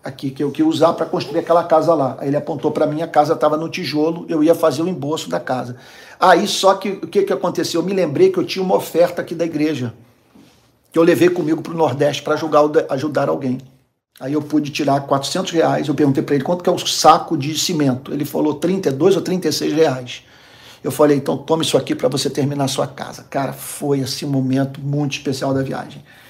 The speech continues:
Dinheiro nosso. Dei pra ele. Mas eu perguntei, "Mas você vai construir sua casa ali? Esse lago vai transbordar de novo." Ao que ele virou-se pra mim e disse o seguinte, "Eu não tenho alternativa. É o único lugar que eu posso morar com a minha família. Eu não tenho pra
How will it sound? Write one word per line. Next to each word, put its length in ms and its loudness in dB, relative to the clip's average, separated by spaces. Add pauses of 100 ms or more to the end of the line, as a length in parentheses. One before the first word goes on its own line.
(120)
Dinheiro 300 4
nosso. 380 -2 (920)
Dei 160 0
pra 160 -2
ele. 200 -4
Mas 160 -4
eu 80 2
perguntei, 580 2 (380)
"Mas 160 -2
você 200 0
vai 140 2
construir 360 -4
sua 200 0
casa 320 2
ali? 480 0 (560)
Esse 240 -6
lago 340 2
vai 280 0
transbordar 600 2
de 100 0
novo." 460 0 (380)
Ao 160 -14
que 80 -6
ele 100 0
virou-se 380 2
pra 160 2
mim 140 -2
e 40 -2
disse 200 -4
o 20 -12
seguinte, 320 -8
"Eu 60 -2
não 100 0
tenho 140 -6
alternativa. 600 -6 (880)
É 80 -2
o 80 2
único 280 2
lugar 220 2
que 80 -8
eu 40 -8
posso 280 -8
morar 200 -6
com 60 -16
a 20 -8
minha 120 -8
família. 360 -8
Eu 60 -4
não 100 0
tenho 320 -4
pra 400 -4